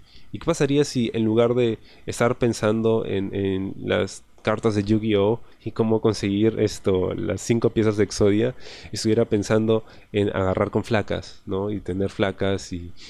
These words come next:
y, y esto, ir a fiestas o ya tener sexo?". Me lo preguntaba, pero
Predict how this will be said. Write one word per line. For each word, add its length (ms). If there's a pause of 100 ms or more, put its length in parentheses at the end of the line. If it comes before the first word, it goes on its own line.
(220)
y, 260 (100)
y 140
esto, 320
ir 140
a 20
fiestas 580
o 60
ya 220
tener 240
sexo?". 340 (1900)
Me 120
lo 120
preguntaba, 680
pero 480